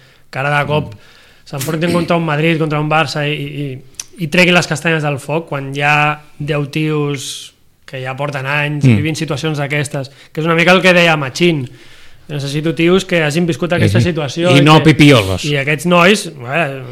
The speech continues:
Speaker 1: mi em sembla perfecte que juguin tots aquests nois
Speaker 3: Però veus, el
Speaker 1: joves.
Speaker 3: que dius tu és més o menys el que també han comentat tantes vegades aquí, en Pere, la Rosa, la Salo, sobre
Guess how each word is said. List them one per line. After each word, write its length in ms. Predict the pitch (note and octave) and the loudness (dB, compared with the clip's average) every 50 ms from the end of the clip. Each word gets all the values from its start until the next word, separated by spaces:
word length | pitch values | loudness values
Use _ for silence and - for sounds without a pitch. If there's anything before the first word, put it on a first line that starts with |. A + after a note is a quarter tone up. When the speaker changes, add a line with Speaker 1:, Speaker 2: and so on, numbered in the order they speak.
| B2+ B2+ B2 B2+ C3 | -14 -16 -16 -16 -14
Speaker 1:
mi 60 | B2+ C#3 | -12 -10
em 40 | C3+ | -6
sembla 200 | D3 D#3+ E3+ D#3 | -2 -2 -2 -2
perfecte 400 | C#3+ C3+ - - D#3+ D3 C#3 B2 | -2 -6 -6 -8 -10 -10 -10 -10
que 100 | B2+ B2+ | -10 -10
juguin 300 | C3 C#3 C3+ C3+ C3+ C3 | -8 -8 -8 -10 -10 -10
tots 220 | C#3+ C3+ - - | -12 -12 -12 -10
aquests 260 | C3+ C3+ C3+ C3 - | -10 -10 -10 -10 -10
nois 100 | C#3 C#3+ C#3 | -4 -2 0
Speaker 3:
Però 100 | A#2 A#2 | 2 2
veus, 180 | A2+ D3 E3+ - | 4 4 4 6
el 60 | D3 | 4
Speaker 1:
joves. 80 | C3+ - | 6 6
Speaker 3:
que 80 | C#3+ | 8
dius 240 | C#3 C#3+ C#3 C3 - | 8 8 8 6 6
tu 240 | - F3 F#3+ G3+ - - | 6 4 4 4 2 2
és 160 | D3 B2+ A2 | 2 4 6
més 120 | B2+ B2 B2 | 6 6 6
o 60 | C3 | 6
menys 380 | C#3+ D#3+ F3+ G3 G3+ - - - - | 6 6 6 4 2 0 -2 -4 -4
el 140 | - A#2 A2 | -4 -4 0
que 100 | - B2+ | 2 2
també 640 | - C3 A#2 A#2 A2+ A2 B2 C3 C3 C#3 D#3+ G3+ - | 4 4 4 6 6 6 4 4 4 2 0 -4 -6
han 140 | - D3+ B2 | -6 -4 -4
comentat 460 | A2+ - A2+ A#2 A#2 - B2+ A#2+ - | -2 -2 -2 -2 0 0 0 0 2
tantes 360 | - A2+ A2+ A2 - C3 A2 A2+ | 2 2 2 4 2 2 2 4
vegades 320 | C3 B2+ C3 C3+ D3 A#2+ | 4 4 6 6 6 6
aquí, 380 | C#3+ B2+ D#3+ F3+ G3 G3+ F#3+ - - | 6 6 6 6 6 4 2 0 -2
en 240 | C3 A#2+ A2 G#2 G2 | -2 -2 -2 -2 -2
Pere, 540 | - A#2 A#2+ B2 A#2 A#2 A#2 A#2+ B2 B2+ B2+ - - - - - | 0 0 2 2 2 2 2 2 2 0 -2 -8 -16 -20 -12 -6
la 200 | C#3+ A#2+ A#2 A2+ | -2 0 0 2
Rosa, 500 | G#2+ B2 B2 B2+ B2 A#2 - B2+ A#2 A2+ | 2 2 2 2 2 0 0 0 0 0
la 180 | A#2 A#2+ B2+ A#2+ | 2 2 2 4
Salo, 380 | - C#3 C3 B2 B2+ C#3+ C#3+ D3 | 6 6 6 6 6 4 2 0
sobre 680 | - - - C#3 C#3 C#3 B2+ C3+ B2+ C3+ D3+ F#3 - | 0 4 6 8 8 8 6 6 4 2 0 -2 -6